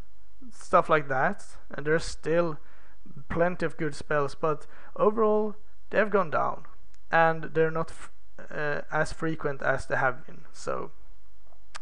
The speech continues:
with that, I will end this top eight, and I hope you have enjoyed it, and I will bring you something else. And if you have a suggestion, please write it too, so I,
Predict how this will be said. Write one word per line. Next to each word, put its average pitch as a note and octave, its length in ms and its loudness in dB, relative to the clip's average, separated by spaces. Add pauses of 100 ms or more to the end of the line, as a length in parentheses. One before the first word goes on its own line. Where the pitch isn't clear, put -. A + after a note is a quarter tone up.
(120)
with C3+ 200 -2
that, F#3 300 4
I D3+ 80 2
will C3+ 160 0
end D3+ 300 -2
this C#3+ 360 -2 (640)
top C#3+ 300 0
eight, G3+ 440 0
and D#3 240 2
I C#3+ 80 2
hope D3+ 240 0
you D3 60 0
have C3+ 100 0
enjoyed D#3+ 320 0
it, A#3 260 -2
and E3 140 0
I F#3 100 2
will F#3+ 120 0
bring G3+ 240 0
you G3+ 80 -2
something G3+ 400 -2
else. G#3+ 480 0
And E3 100 -2
if E3+ 120 -2
you E3 60 0
have E3+ 140 4
a D#3+ 60 -2
suggestion, E3+ 500 -2
please F3 480 -2 (220)
write C#3+ 220 4
it E3+ 120 -2
too, F3 180 -2
so - 160 -2
I, C3 200 2